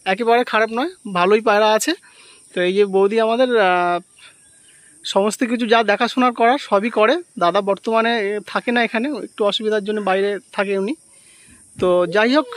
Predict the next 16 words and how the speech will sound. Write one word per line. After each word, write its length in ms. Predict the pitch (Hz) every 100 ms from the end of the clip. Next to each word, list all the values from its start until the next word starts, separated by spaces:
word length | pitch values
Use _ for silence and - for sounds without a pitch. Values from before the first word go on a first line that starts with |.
| -
সেসব, 260 | 233 240
আহ, 880 | 254 - 233 220 214 202 202 196 185
কিছু 260 | 196 214 254
আরও 220 | 202 247
কিছু 240 | 269 247
ওইদিকে 320 | 240 233 233 262
পায়রা 280 | 220 233
আছে, 340 | 226 226 311 370 _ _ -
রেসার 260 | 190 247 233
পায়রা, 260 | 220 240
আমি 140 | 226 240
সেগুলোও 340 | 226 214 247
দেখাবো। 380 | 220 214 247 330 - - _ _ - - - - _ _ -
তো 80 |
চলুন 300 | 196 208 254
দেখি। 220 | 196 156